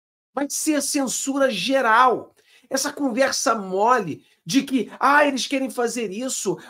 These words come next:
para, é, lutar pela pessoa que tá sendo acusada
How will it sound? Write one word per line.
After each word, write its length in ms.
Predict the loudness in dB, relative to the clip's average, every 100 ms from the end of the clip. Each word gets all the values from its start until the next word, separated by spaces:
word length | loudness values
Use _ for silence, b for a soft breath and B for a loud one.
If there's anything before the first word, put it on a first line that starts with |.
| B
para, 500 | 2 4 4 4 2 -2 -2
é, 280 | 0 0 -2 -4
lutar 640 | -2 -2 -2 -2 -2 -4
pela 220 | -6 -4
pessoa 680 | -4 -6 -6 -4 2 4 4
que 80 | 2
tá 140 | -4
sendo 240 | -4 -4 -6
acusada 880 | -6 -10 -4 2 4 4 4 0